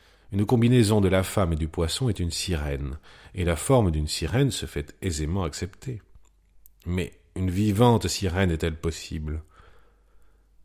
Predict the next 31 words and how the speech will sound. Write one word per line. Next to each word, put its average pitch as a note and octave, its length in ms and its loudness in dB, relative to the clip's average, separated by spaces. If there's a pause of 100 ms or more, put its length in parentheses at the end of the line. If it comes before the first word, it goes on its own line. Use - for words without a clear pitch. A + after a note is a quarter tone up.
Je A#2 140 -2
ne C#3 60 2
suis A2+ 180 -2
pas A2+ 160 0
du F#2 140 0
tout G#2 280 -6
assuré E2 460 -4
que F#2 120 -6
nous E2+ 100 0
ne E2 40 -2
soyons E2+ 300 0
déjà F2 260 4
si B2+ 280 -2
experts F#2+ 520 0
dans D2+ 120 -4
les D2 80 -4
sciences G2+ 360 0
de F2 60 0
la E2+ 140 2
vie A#2+ 240 0 (120)
que C#3 100 4
nous A#2 140 6
puissions A2+ 480 0
refuser F2 460 2
la E2+ 140 2
vie A#2 180 0
aux G2 60 0
sirènes F#2+ 500 -2
par D2+ 260 -4
raison F2+ 300 0
démonstrative. C#2+ 960 -6